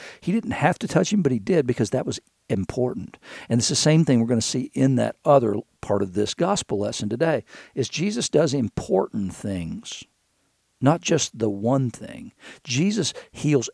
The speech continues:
everything. Touch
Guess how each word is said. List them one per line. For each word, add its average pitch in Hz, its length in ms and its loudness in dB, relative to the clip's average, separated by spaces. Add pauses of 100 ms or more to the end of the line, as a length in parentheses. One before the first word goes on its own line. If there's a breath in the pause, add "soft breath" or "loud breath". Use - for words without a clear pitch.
everything. 110 800 -8 (880 soft breath)
Touch - 760 -4